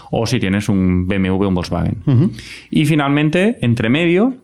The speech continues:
Speaker 1: de esos de, de lo que sería casa y comercial, tendrías el, eh, Quasar, que es el cargador bidireccional, que tanto te permite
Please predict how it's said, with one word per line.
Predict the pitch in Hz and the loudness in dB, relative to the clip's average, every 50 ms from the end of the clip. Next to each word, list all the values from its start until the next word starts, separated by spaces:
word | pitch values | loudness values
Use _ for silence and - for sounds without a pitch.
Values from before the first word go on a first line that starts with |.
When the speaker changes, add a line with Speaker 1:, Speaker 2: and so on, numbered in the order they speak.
| _ _ - - | _ _ -10 -4
Speaker 1:
de | - 107 107 113 | 0 0 0 0
esos | 110 - 113 110 101 | 0 -2 -2 -2 -2
de, | 101 101 98 98 98 98 95 95 98 98 101 - - - | -2 -2 -2 -2 -2 0 0 0 0 -2 -2 -4 -4 -4
de | - 101 98 101 98 95 92 92 90 90 90 90 87 90 90 92 | -2 0 0 0 0 0 0 0 0 0 -2 -2 -2 -2 -2 -2
lo | - 107 92 | -2 -2 -4
que | 95 | -2
sería | - 104 101 101 95 | -2 -2 -2 -2 -2
casa | 98 123 120 117 - - 101 92 90 95 - - - - - - - | -4 -6 -6 -6 -4 -4 -4 -2 -4 -6 -8 -12 -20 -20 -20 -14 -6
y | - 117 117 110 104 101 101 98 | -2 0 0 2 2 2 2 0
comercial, | 98 - 107 104 104 101 - 165 160 156 160 180 208 208 - - - - - | 0 0 0 0 0 -2 0 0 0 0 0 -2 -4 -4 -8 -12 -20 -12 -6
tendrías | - 113 107 107 117 120 117 139 | -2 -2 0 0 0 0 0 0
el, | 123 110 104 101 95 95 92 90 90 101 113 - - - | 0 2 2 2 2 2 2 0 0 -2 -4 -6 -6 -4
eh, | 104 95 92 90 - | -2 -2 -2 -2 -2
Quasar, | - 110 95 - - 87 87 - - - _ | -4 -4 -4 -4 -4 -6 -6 -8 -10 -12 _
que | - 113 | -4 -2
es | - | -2
el | 113 | -2
cargador | - 110 98 95 98 101 101 | -2 -2 -2 -2 -2 -2 0
bidireccional, | 110 107 98 90 90 - - - 95 92 95 107 - - - - - - - _ | 0 0 0 -2 -2 -4 -2 0 0 0 -2 -4 -6 -12 -14 -20 -20 -20 -12 _
que | - 127 120 | -4 -2 -2
tanto | 135 135 127 127 120 | -2 -2 -2 -2 -2
te | 110 104 | -4 -4
permite | - 107 104 104 110 123 139 120 123 107 92 87 90 104 | -2 -2 0 0 2 2 2 0 0 -2 -2 -2 -4 -6